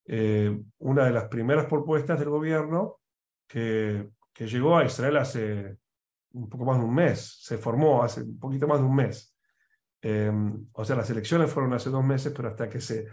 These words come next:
se armó la coalición llevó un poco de tiempo. Entonces, la propuesta es,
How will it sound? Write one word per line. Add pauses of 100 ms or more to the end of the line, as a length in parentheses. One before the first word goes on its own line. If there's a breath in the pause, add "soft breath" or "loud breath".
(280 loud breath)
se
armó
la
coalición
llevó
un
poco
de
tiempo. (640 loud breath)
Entonces,
la
propuesta
es,